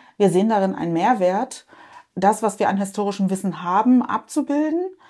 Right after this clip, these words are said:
und auch mit dem zu verbinden, was wir zum Beispiel aus, äh, lebensgeschichtlichen Interviews von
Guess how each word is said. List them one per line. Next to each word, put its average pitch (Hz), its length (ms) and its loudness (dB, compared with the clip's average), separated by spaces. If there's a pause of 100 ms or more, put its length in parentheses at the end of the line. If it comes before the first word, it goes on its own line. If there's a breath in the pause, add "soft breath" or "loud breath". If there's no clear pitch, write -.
(460 loud breath)
und 220 200 -2
auch 220 240 2
mit 208 160 -2
dem 254 160 4
zu 277 140 -6
verbinden, 220 520 0
was 196 220 -2
wir 196 100 -4
zum 202 160 -6
Beispiel 190 480 -2
aus, 185 580 -4
äh, 190 300 2
lebensgeschichtlichen 190 920 -2
Interviews 208 680 -2
von 190 600 0